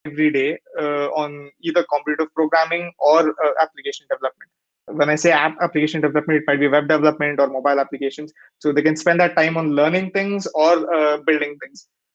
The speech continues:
So they don't have to spend their weekends on it. They don't have to, let's say, do this during their internals or their exam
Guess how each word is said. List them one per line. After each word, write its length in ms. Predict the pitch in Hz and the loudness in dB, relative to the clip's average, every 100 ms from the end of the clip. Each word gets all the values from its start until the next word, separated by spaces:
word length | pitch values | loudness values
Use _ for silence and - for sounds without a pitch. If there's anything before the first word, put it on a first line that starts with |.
| _ | _
So 520 | - 147 147 147 143 | -4 0 2 2 2
they 120 | 143 | 2
don't 160 | 151 190 | 2 4
have 120 | 196 | 2
to 100 | 214 | 2
spend 560 | - 170 165 170 160 156 | 2 0 0 -4 -4 0
their 120 | 156 | 0
weekends 400 | 143 143 151 151 | 0 -2 -2 2
on 140 | 151 | 0
it. 140 | 151 143 | 0 -2
They 80 | 135 | -2
don't 280 | 143 147 143 - | -4 -6 -4 -2
have 200 | 151 - | -2 -4
to, 80 | 151 | -2
let's 300 | 147 139 - | 0 -2 0
say, 360 | 143 139 143 | 2 4 2
do 160 | 147 147 | 2 2
this 220 | 147 143 | 4 2
during 300 | 139 143 143 | 2 0 0
their 180 | 139 139 | 2 2
internals 440 | 139 139 139 143 | 4 2 0 0
or 100 | 139 135 | 0 0
their 100 | 131 | 0
exam 240 | - 139 | 0 -4